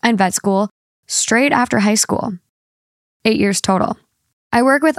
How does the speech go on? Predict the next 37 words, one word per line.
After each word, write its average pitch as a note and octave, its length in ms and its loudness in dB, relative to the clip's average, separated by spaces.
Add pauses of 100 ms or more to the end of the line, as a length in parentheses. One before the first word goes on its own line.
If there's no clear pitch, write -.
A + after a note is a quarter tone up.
all A3+ 220 2
types G#3+ 300 2
of F#3+ 40 2
animals, F#3 420 0 (100)
pets, C4 340 2
exotic A3+ 460 0
animals, A3+ 360 0
horses, A3+ 460 0
and G#3 180 0
farm G3 220 2
animals. F#3 400 -2 (500)
I A#3 80 2
live C4+ 200 2
somewhere B3 380 2
pretty C4+ 280 0
remote, G#3 380 2
so - 200 0
my G3 120 2
place C4 300 0
of G#3 100 0
work G3 320 0
is F#3+ 120 0
the - 180 -4
only A#3+ 320 0
veterinary G3+ 480 -2
care G3+ 340 0 (360)
available G#3+ 480 0
for A#3+ 180 0
a A3+ 60 2
large G#3 280 2
area A3+ 300 0
of F#3 100 -2
small G#3 300 0
towns G3+ 480 0
and G3 180 0
vast F#3+ 380 0
countryside. F#3+ 640 -2